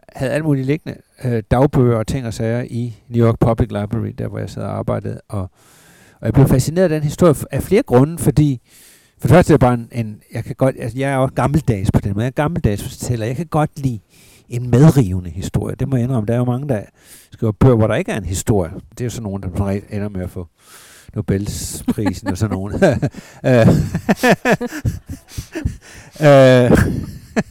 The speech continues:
men jeg er gammeldags. Jeg kan godt lide, øh, og, og der var bare sådan en fortælling. Altså, det var virkelig en mand, der kom,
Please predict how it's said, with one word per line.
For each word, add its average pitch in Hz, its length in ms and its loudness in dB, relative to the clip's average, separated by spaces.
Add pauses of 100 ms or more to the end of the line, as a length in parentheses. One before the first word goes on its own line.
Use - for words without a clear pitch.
(540)
men 143 120 0
jeg 196 260 2
er 175 40 -6
gammeldags. 151 580 4
Jeg 156 80 -2
kan 156 80 -6
godt 151 200 2
lide, 151 360 -8
øh, 117 200 -2
og, 117 200 -4
og 135 120 -6
der 143 80 4
var 139 160 -2
bare 151 200 -2
sådan 156 180 -8
en 123 60 -10
fortælling. - 400 -6
Altså, 104 140 -4
det 139 120 -6
var 156 120 4
virkelig 143 220 -2
en 117 60 -4
mand, 120 200 -4
der 113 80 0
kom, 123 300 -8